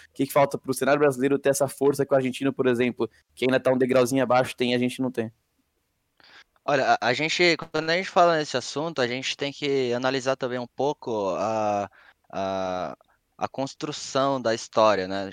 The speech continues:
Speaker 2: Como, como isso foi, foi construído. Por que o pessoal, eh, tem mais interesse de assistir os jogos lá de fora? Por que,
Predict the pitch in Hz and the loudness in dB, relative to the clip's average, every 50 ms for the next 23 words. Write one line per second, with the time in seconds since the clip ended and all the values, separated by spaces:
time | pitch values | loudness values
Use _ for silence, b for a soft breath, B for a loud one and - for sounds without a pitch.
0 | - - 113 117 127 131 127 117 - - 127 139 147 143 139 135 123 120 127 120 | -8 -4 -4 -4 -4 -4 -8 -6 -4 -4 -4 -4 -4 -4 -4 -4 -4 -4 -6 -8
1 | - - - 113 104 - - 113 104 101 101 98 98 95 - - 107 - - 104 | -8 -10 -10 -10 -10 -8 -6 -6 -4 -4 -4 -6 -10 -12 -12 -12 -12 -10 -10 -12
2 | 101 - - - 104 98 92 92 85 92 90 - - 123 123 - - 143 135 127 | -12 -14 -12 -8 -6 -6 -6 -6 -8 -12 -16 -14 -12 -12 -12 -8 -4 -4 -4 -2
3 | - 123 117 - - - 110 110 107 104 98 - b b b b b b 95 98 | -2 -4 -6 -4 -4 -2 0 0 0 -2 -4 -8 b b b b b b -8 -6
4 | - 117 110 110 110 110 - 113 104 - 104 104 104 104 - - 110 101 - 101 | -6 -6 -4 -2 -4 -4 -4 -6 -6 -4 -4 -2 -2 -4 -4 -6 -8 -8 -8 -10
5 | - - - 104 101 92 101 98 98 98 92 98 98 - - - - 90 101 98 | -12 -10 -8 -8 -6 -4 -4 -4 -4 -4 -6 -8 -10 -12 -12 -14 -10 -6 -6 -6
6 | 95 95 - - 101 101 98 95 95 _ - 110 - - 123 120 117 113 104 | -6 -10 -10 -6 -4 -4 -2 -4 -6 _ -12 -12 -6 -4 -2 0 0 -2 -4